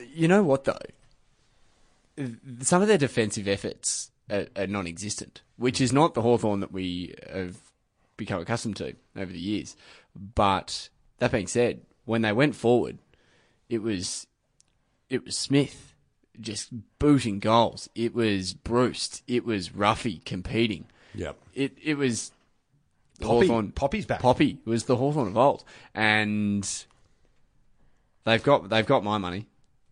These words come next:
Speaker 1: this week, uh, the Hawks. I am yet to fully comprehend where the Bulldogs are at.
Speaker 3: Well, Mitchell had fifty disposals on the weekend, and that'll be double whatever the highest Bulldog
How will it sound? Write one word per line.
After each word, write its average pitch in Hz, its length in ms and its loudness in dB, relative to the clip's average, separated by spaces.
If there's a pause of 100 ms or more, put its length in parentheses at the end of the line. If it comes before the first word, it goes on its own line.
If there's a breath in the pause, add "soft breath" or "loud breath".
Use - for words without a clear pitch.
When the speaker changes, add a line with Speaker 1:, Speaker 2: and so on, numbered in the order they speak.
(180)
Speaker 1:
this - 180 -10
week, 98 260 -4 (340)
uh, 92 260 -6
the 98 120 -12
Hawks. - 460 -6 (500 soft breath)
I 101 360 -2 (120)
am 95 160 -6
yet 95 380 -4
to 90 500 -6 (100)
fully 101 640 -6
comprehend 90 880 -10
where 92 160 -4
the 87 80 -8
Bulldogs 85 480 -8
are 87 120 -4
at. - 440 -8 (560 soft breath)
Speaker 3:
Well, 117 180 -6
Mitchell 143 360 0
had 101 140 -2
fifty 123 280 -6
disposals 107 420 -2
on 101 120 -6
the 98 60 -8
weekend, 104 340 -6
and 113 80 -6
that'll 113 120 -4
be 101 100 -8
double 104 320 -6
whatever 92 280 -10
the 92 80 -10
highest 90 300 -6
Bulldog 95 340 -8